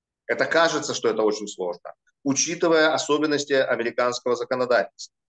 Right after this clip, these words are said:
Для того, чтобы в случае агрессии по отношению к евреям, физической агрессии, что это такое в демократической стране, человек не может одеть Маген Давид или кипу, или, э, символику израильского флага? Это вообще что такое? Мы в Германии в тридцать третьем году?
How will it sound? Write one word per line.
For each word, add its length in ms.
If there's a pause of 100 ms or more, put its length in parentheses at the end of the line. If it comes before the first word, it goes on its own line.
(440)
Для 160
того, 380
чтобы 260
в 80
случае 480
агрессии 840 (380)
по 80
отношению 680
к 40
евреям, 500
физической 460
агрессии, 420 (160)
что 180
это 140
такое 280
в 40
демократической 760
стране, 320
человек 240
не 80
может 280
одеть 260
Маген 260
Давид 300
или 120
кипу, 380 (440)
или, 420 (460)
э, 40
символику 580
израильского 600
флага? 220 (100)
Это 160
вообще 220
что 160
такое? 340 (640)
Мы 120
в 80
Германии 480
в 80
тридцать 260
третьем 280
году? 320